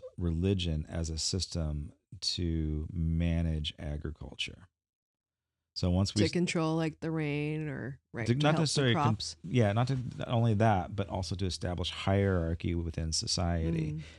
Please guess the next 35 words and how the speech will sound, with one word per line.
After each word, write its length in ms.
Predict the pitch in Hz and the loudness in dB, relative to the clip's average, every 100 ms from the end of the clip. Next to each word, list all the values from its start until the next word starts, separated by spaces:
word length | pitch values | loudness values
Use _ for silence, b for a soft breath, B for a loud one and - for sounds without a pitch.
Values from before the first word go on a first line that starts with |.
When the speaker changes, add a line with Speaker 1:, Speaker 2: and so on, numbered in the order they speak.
| B | B
Speaker 1:
and 120 | 85 | 0
to 80 | 95 | 2
establish 580 | 82 - 78 - - - | 2 0 -2 -4 -4 -4
trade. 480 | - 82 62 57 - | -2 -2 -4 -10 -8
So 180 | 185 95 | 0 2
Speaker 2:
Hmm. 40 | 90 | 4
Speaker 1:
once 220 | 110 - | 4 4
we 140 | 123 | 2
domesticated 960 | 98 95 92 90 92 98 - 90 87 85 | 4 4 4 4 2 -2 0 2 2 2
the 80 | 80 | 0
wheat, 500 | 85 85 69 - - b b b b - | 2 2 0 -6 -16 b b b b -2
um, 600 | 90 85 82 80 76 - - | 2 4 2 2 0 -4 -4
then 260 | 87 95 95 | 2 6 6
we 300 | 92 95 - - | 6 4 -2 -4
had 220 | 90 90 | 0 2
to 80 | 85 | 2
have 260 | 82 87 | 2 2
ways 480 | 82 90 87 87 80 | 2 4 4 2 0
to 460 | - - 85 80 78 - _ _ - 80 85 - | -2 0 2 2 0 -4 _ _ -10 -6 -6 -2
distribute 640 | 87 80 - 117 110 110 104 | 0 0 4 6 6 6 6
it 300 | 104 98 - | 4 2 -2
and 180 | 87 80 | -2 -2
to, 80 | - - | -4 -8
to 60 | 87 | -4
divvy 320 | 78 92 90 | 2 4 4
it 60 | 87 | 4
out 240 | 82 76 | 2 0
between 320 | - - 85 78 | -8 -4 -2 0
people. 600 | - 101 - 87 87 78 _ | 2 2 2 -2 -2 -4 _
We 100 | - | -8
also 360 | - 87 - 90 | -4 0 0 2
had 440 | 87 82 80 80 85 b b b | 2 2 2 0 -4 b b b
more 600 | - 90 90 90 87 85 - | 0 4 6 6 6 4 2
leisure 460 | 90 92 98 98 98 | 2 6 6 6 2
time 640 | - 98 98 95 92 | 2 2 4 4 4